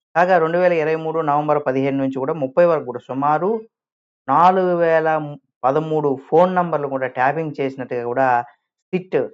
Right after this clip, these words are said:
నిర్ధారించింది. రాష్ట్రంలో కాంగ్రెస్ పార్టీ అధికారంలోకి వచ్చాక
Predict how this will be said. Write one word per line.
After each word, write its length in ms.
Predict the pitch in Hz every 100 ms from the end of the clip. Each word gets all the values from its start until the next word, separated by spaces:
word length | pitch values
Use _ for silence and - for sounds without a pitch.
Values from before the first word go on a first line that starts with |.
| _ _ 123
నిర్ధారించింది. 720 | 127 147 151 151 156 151 170 170 _ -
రాష్ట్రంలో 500 | 127 147 - 165 165 165
కాంగ్రెస్ 440 | 143 147 151 147
పార్టీ 280 | - 139 139
అధికారంలోకి 800 | 135 135 135 139 139 135 135 131 120 _ _ 123
వచ్చాక 400 | 139 180 160